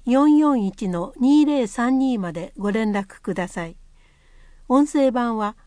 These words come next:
ウェブサイトでもお聞きいただけます。手話に気軽に触れていただくため、いろいろな手話表現を動画で紹介しています。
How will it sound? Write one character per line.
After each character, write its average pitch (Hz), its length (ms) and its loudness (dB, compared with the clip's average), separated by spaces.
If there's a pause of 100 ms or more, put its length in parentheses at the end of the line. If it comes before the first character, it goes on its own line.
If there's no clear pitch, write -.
(120)
ウ 240 120 2
ェ 240 40 4
ブ 277 100 -2
サ 302 180 0
イ 285 80 -2
ト 240 120 -2
で 170 140 -2
も 175 200 -8
お 180 60 -8
聞 226 180 -6
き 214 160 -4
い 190 40 -6
た 185 160 -6
だ 175 120 -8
け 185 120 -10
ま 160 160 -10
す。 - 180 -20 (1500)
手 - 200 -4
話 294 160 2
に 190 300 -6
気 247 140 -4
軽 294 220 0
に 262 120 2
触 254 140 -4
れ 254 100 2
て 254 120 -2
い 233 60 -4
た 226 140 -6
だ 220 120 -6
く - 120 -16
た 190 140 -8
め、 185 180 -10 (400)
い 226 100 0
ろ 285 140 4
い 311 80 2
ろ 294 120 0
な 269 140 0
手 - 160 -4
話 285 240 2
表 254 320 -2
現 165 60 -6
を 160 260 -8
動 269 220 2
画 285 120 0
で 254 100 -4
紹 240 240 -4
介 214 200 -6
し - 120 -16
て 202 100 -8
い 180 100 -8
ま 165 140 -12
す。 - 160 -20